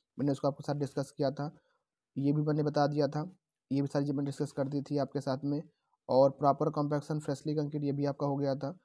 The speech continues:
तो मुझे ढूंढना पड़ेगा, क्योंकि बीच बीच में कुछ क्वेश्चन आपके हैं।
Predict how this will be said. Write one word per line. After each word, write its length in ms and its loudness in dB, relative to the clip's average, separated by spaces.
तो 60 -2
मुझे 240 4
ढूंढना 300 2
पड़ेगा, 300 0
क्योंकि 240 0
बीच 220 2
बीच 140 2
में 80 0
कुछ 160 -2
क्वेश्चन 260 -2
आपके 240 -2
हैं। 240 -2